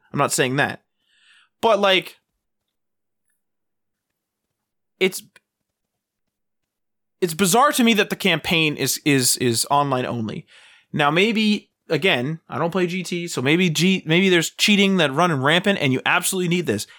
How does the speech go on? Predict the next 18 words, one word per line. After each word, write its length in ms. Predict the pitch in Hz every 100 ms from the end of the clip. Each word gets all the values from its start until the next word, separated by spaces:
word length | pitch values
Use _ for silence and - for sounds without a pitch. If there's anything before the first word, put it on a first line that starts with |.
| -
And 100 | 113
if 40 |
the 140 | 113 -
answer 280 | 196 220 202
to 60 |
that 140 | 202 190
question 280 | 208 196
is 120 | 170 143
you 80 |
need 260 | 127 170 214
the 120 | 202
online 360 | 196 190 185 180
only, 260 | 165 165
then 180 | 165 123
by 180 | 120 143
all 160 | 165 170
means, 320 | 156 156 147
please. 480 | - 156 113 -